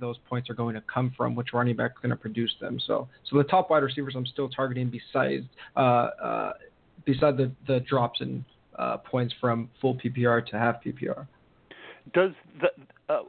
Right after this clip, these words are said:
Speaker 2: who do you, in a full P P R, rate the guys one, two, three as you see them now, and how, d-, if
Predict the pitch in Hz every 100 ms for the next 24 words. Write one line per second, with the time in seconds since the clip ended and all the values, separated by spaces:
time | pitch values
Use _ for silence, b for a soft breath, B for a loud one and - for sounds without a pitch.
0 | - 247 285 277 247 - 180 165 147 -
1 | 262 - - 196 - 165 139 135 131 123
2 | - B _ - 127 185 220 - 160 120
3 | 120 123 123 113 113 120 135 139 - 127
4 | 104 - 117 117 123 123 113 113 110 120
5 | 104 - 123 117 107 107 107 127 123 120
6 | 113 B B - 120 117 123 120 117 -
7 | _ _ - 147 160 160 - 123